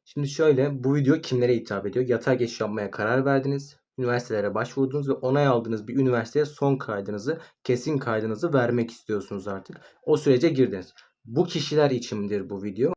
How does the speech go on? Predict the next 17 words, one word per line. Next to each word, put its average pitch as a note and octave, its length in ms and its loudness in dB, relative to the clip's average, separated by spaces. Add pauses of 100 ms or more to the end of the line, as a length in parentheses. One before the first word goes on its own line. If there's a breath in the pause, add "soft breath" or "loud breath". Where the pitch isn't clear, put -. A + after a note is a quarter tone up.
Yani A#2 460 -4
son E3 260 2
kayıtla C#3 360 4
ilgili B2 260 0
her D3 260 0
şeyi C#3 240 4
anlatacağım G#2 500 -2
şimdi. G2 340 -8 (500 loud breath)
Öncelikle F3 680 0
benim B2+ 300 0
üniversitemde C#3 560 2
şöyle C3+ 340 2
bir C3+ 120 0
beyan A2 320 0
vardı. G#2 420 -4
Kişinin D3 680 -2
kendisi, B2 760 -2